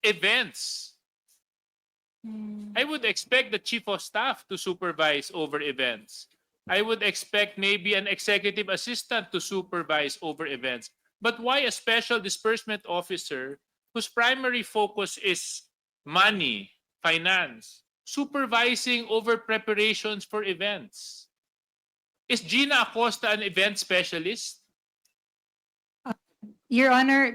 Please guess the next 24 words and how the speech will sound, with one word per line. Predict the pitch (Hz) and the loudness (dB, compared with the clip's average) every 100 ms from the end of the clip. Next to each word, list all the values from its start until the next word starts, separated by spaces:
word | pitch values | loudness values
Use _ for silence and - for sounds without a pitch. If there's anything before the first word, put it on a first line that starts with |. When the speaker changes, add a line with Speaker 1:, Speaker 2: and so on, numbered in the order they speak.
| 220 | 2
Speaker 2:
the | 247 240 240 233 233 233 - _ _ _ - | 6 6 8 6 4 -2 -18 _ _ _ 0
Miss | 254 262 262 - - | 4 6 4 -2 -2
Acosta's, | 233 240 240 240 - 214 214 - - | 0 4 4 4 4 4 4 0 2
uh, | 208 196 196 196 _ _ _ _ _ _ _ _ _ _ _ _ - | 4 6 2 -2 _ _ _ _ _ _ _ _ _ _ _ _ 0
task | 214 190 196 - | 2 4 2 -2
as | 208 - | -2 0
S | 214 214 208 | 0 0 -2
D | 208 226 | -2 2
O | 190 196 | 2 2
is | 226 208 | 0 0
a | 208 | 0
designation | 202 208 240 190 190 185 - 180 175 180 | 2 0 -2 -4 -4 -4 -2 0 0 -2
on | 180 | -2
her | 185 | -2
end. | 175 175 175 | -2 -4 -4
Her | 196 214 220 | 0 2 4
real, | 254 262 254 - - _ _ 240 | 2 2 -2 -8 -20 _ _ 2
her | 226 220 | 4 4
position | 240 247 233 240 226 | 0 0 0 0 2
title | 208 208 208 | 2 4 0
is | 208 220 | -2 -2
really | 202 202 | -2 0
Vice | 190 196 196 | 2 2 0
Presidential, | - 196 214 190 190 190 196 180 | -2 -2 -2 -2 -2 0 0 0